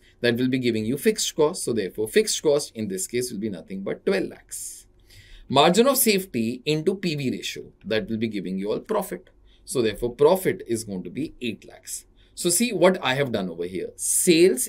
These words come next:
eighty lakhs, that is current income statement.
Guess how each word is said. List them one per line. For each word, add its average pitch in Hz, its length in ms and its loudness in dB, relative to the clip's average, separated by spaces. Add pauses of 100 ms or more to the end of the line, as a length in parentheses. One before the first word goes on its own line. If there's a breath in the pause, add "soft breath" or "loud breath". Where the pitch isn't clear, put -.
eighty 113 340 -2
lakhs, 90 260 -6
that 117 220 0
is 147 140 -2
current 127 360 0
income 90 320 -8
statement. - 500 -12